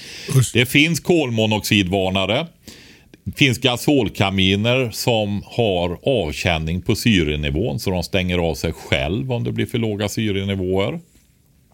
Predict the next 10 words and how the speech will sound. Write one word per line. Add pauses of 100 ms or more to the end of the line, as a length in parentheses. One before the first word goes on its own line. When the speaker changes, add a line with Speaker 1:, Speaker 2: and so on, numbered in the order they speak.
(160)
Speaker 2:
Sen
är
det
så
här
att (340)
är
det
jättekallt
ute